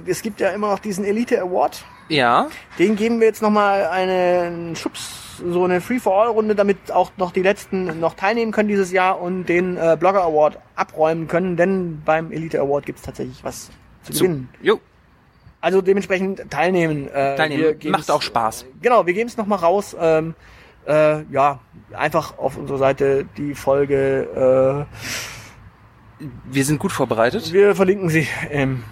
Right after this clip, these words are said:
Speaker 1: äh, Blog.
Speaker 2: Unten drin, ja.
Speaker 1: In den Shownotes. Da ist es drin. Ansonsten,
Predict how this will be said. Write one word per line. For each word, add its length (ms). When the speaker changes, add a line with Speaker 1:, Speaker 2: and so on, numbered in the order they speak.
Speaker 1:
äh, 140
Blog. 320
Speaker 2:
Unten 260
drin, 220
ja. 100
Speaker 1:
In 140
den 60
Shownotes. 380
Da 160
ist 160
es 100
drin. 260
Ansonsten, 1080